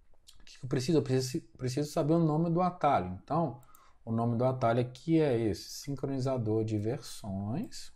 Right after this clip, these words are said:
Vou copiar aqui e vou colocar esse nome aqui, sincronizador de versões. Em localização, eu vou colocar aqui todos os usua-,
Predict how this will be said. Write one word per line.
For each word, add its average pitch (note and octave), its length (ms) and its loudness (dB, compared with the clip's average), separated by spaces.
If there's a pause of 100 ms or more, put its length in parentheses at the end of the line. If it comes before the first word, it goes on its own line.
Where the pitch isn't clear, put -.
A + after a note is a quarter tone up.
Vou G2 180 0
copiar A2+ 760 -6 (360)
aqui D3+ 480 -10 (960)
e D3 80 -8
vou C#3 140 0
colocar C#3+ 600 0 (160)
esse C3+ 280 -4
nome D#3 240 2
aqui, F2+ 240 -4
sincronizador B2+ 760 -2
de C3 140 0
versões. C3+ 720 -6 (240)
Em G3+ 240 0
localização, D#3+ 1040 2 (760)
eu C#3 160 2
vou C3 200 4
colocar C#3 500 2
aqui A#2+ 500 -2 (360)
todos D#3+ 480 4
os B2+ 140 2
usua-, A2 540 4